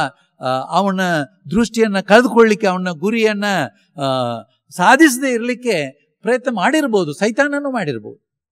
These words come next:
ಕೆಲವುಗಳನ್ನ ಮಾತ್ರ ನಾವು ಸತ್ಯವೇದದಲ್ಲಿ ಓದ್ತೇವೆ, ಆ, ಬರಿದೇ ಇರ್ತಕ್ಕಂಥ ಘಟನೆಗಳು ಬಹಳಷ್ಟು ಇರ್ಬೋದು. ಆದ್ರೆ ಆತನು ವಿಜಯ-, ವಿಧೇಯನಾಗಿ, ಆ, ಕಲ್ತ. ವಿಜಯ-, ವಿಧೇಯನಾಗಿ ಮನೆಯಲ್ಲಿ ಇದ್ದ.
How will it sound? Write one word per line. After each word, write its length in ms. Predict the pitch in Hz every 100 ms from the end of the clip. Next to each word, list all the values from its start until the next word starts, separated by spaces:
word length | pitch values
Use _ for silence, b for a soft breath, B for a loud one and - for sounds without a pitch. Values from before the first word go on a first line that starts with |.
| _ _ _ _ -
ಕೆಲವುಗಳನ್ನ 720 | 160 196 202 196 175 175 175
ಮಾತ್ರ 360 | 165 160 190 214
ನಾವು 180 | 175 147
ಸತ್ಯವೇದದಲ್ಲಿ 520 | 160 165 156 139 131
ಓದ್ತೇವೆ, 680 | 131 143 135 107 104 143 _ _ _ _ -
ಆ, 320 | 123 123 123
ಬರಿದೇ 360 | 131 196 240 233
ಇರ್ತಕ್ಕಂಥ 500 | 196 240 240 226 226 190
ಘಟನೆಗಳು 460 | 185 240 240 226
ಬಹಳಷ್ಟು 460 | 160 190 269 240 214
ಇರ್ಬೋದು. 540 | 175 143 104 _ _ -
ಆದ್ರೆ 240 | 135 127
ಆತನು 600 | - 139 214 180 143 113 101 _ _ 123
ವಿಜಯ-, 440 | 127 175 175 160 123
ವಿಧೇಯನಾಗಿ, 840 | 113 135 190 202 127 117 123 156 98 _ _ _ -
ಆ, 300 | 107 104 104 254 _
ಕಲ್ತ. 240 | 139 117 98 _ _ _ _ _ _ _ -
ವಿಜಯ-, 580 | 143 143 233 226 170 131
ವಿಧೇಯನಾಗಿ 680 | 170 185 247 202 156 143 160
ಮನೆಯಲ್ಲಿ 480 | 120 135 151 127
ಇದ್ದ. 140 | 113